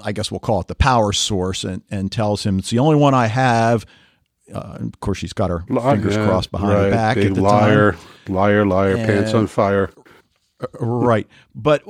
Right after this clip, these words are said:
Speaker 1: you know, o-, obviously we learn this is all part of a longer strategy that she gets back to her room and we see, oh, okay, she's got plenty, well, maybe not plenty more, but she's certainly got several more
Speaker 2: Yeah.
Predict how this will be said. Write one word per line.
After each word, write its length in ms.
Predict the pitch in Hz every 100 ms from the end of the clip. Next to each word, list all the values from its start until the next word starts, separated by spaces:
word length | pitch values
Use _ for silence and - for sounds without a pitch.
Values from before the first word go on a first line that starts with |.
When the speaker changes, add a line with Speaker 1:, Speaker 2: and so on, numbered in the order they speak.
| 202
Speaker 1:
you 160 | 208
know, 60 | 143
o-, 100 | 175 175
obviously 440 | 185 196 165 151
we 200 | 123 127
learn 580 | 110 113 127 127 110 104 -
this 240 | 127 117
is 140 | 113 -
all 300 | 120 113 104
part 540 | - - 113 101 - -
of 240 | 110 92
a 120 | 98
longer 480 | 98 110 104 101 87
strategy 720 | 95 - 127 117 107 98 107 92
that 260 | 101 98 -
she 180 | - 123
gets 180 | 104 101
back 260 | 107 95
to 80 | -
her 100 | 101
room 320 | 92 104 98
and 160 | 98 98
we 80 | 95
see, 340 | - 98 92
oh, 360 | 104 104 90 85
okay, 240 | 90 82
she's 180 | 80 113
got 220 | - 76
plenty, 320 | - 123 107 95
well, 320 | - - 82
maybe 200 | 80 -
not 160 | -
plenty 280 | - 113 85
more, 180 | 80 82
but 120 | 95
she's 160 | - -
certainly 300 | 120 98 92
got 200 | 87 85
several 420 | - 110 95 95
more 400 | 92 104 92 92
Speaker 2:
Yeah. 80 | -